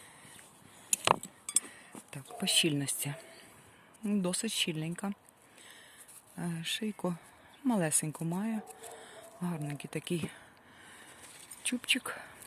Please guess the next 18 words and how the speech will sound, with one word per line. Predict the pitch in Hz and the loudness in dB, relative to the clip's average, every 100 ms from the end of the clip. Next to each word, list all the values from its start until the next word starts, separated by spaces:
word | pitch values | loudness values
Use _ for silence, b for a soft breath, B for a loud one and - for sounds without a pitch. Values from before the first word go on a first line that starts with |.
| B B - - - B B B B B - | B B -18 -18 -16 B B B B B -4
лохматенький. | 208 214 226 214 214 202 - 202 - B B B B B 202 | -2 2 4 4 4 4 4 2 0 B B B B B -2
Ось | |
бачите, | 196 220 - | 2 4 6
чим | 170 185 | 4 4
більша | 180 175 - | 4 4 4
ягідка, | 196 196 180 160 | 2 0 0 -4
тим | - 170 - B B B B B | -2 -2 -4 B B B B B
більше | 170 170 - | 2 6 6
такий | 165 - 185 | 4 0 2
піднятий. | 208 208 180 - 160 147 | 2 4 2 2 0 2
І | 165 | 0
так | - 170 | 2 0
як | 170 - - - | 0 -4 -16 -8
трішечки | - 175 - - 160 | 0 2 2 0 0
шийка | - 147 143 | 2 2 0
оголяється. | 147 143 143 143 - 156 - B B B B B B - | 0 0 -2 -2 -2 -4 -10 B B B B B B -2
Досить | 185 180 175 | 2 2 2
щільненька. | - - 226 226 220 220 | 2 4 6 6 4 2